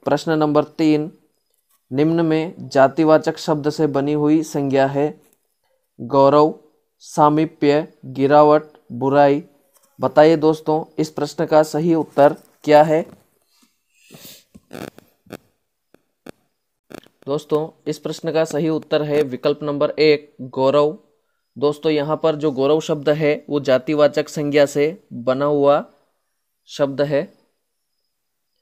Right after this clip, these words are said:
जो जातिवाचक शब्द है उससे बने, बनी हुई संज्ञा है गौरव और ये भाववाचक संज्ञा का उदाहरण है। अब ये भाववाचक जो है, ये जातिवाचक शब्द गुरु से बना है।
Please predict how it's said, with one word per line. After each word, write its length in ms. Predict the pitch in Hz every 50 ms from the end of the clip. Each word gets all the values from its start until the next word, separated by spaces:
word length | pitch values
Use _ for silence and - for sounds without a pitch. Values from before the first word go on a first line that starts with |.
| _ _ _ _ _ -
जो 100 | 139 139
जातिवाचक 600 | 131 139 131 - 160 151 147 147 147 156 151 151
शब्द 280 | - 160 147 147 127
है 120 | 143 151 156
उससे 300 | 151 139 143 - 160 147
बने, 320 | 135 139 143 143 151 151 - -
बनी 460 | 117 123 123 123 117 123 131 139 143
हुई 200 | 147 147 143 139
संज्ञा 360 | 135 - 139 139 131 143 139
है 160 | 143 143 147 139 120
गौरव 420 | 120 123 135 147 147 139 139 - _ _ _ _ _ _
और 120 | - 135 135
ये 100 | 139 139
भाववाचक 500 | 123 135 135 135 139 139 131 - 143 -
संज्ञा 320 | - 147 139 135 135 131
का 160 | 127 139 156
उदाहरण 440 | 151 - 131 127 135 139 143 147 139
है। 500 | 139 143 147 151 151 - _ _ _ _ _ _ _ _
अब 120 | 127 135
ये 100 | 143 147
भाववाचक 540 | 135 120 135 139 147 147 151 147 147 - 156
जो 220 | 156 143 147 151
है, 120 | 147 156 160
ये 100 | 160 151
जातिवाचक 580 | 131 143 131 - - 151 147 147 - 156 -
शब्द 320 | - - 165 151 147 139 175
गुरु 480 | 160 - 143 135 127 135 139 147 151
से 160 | 147 - 165 151
बना 260 | 143 143 143 147 147
है। 300 | 151 151 151 180 -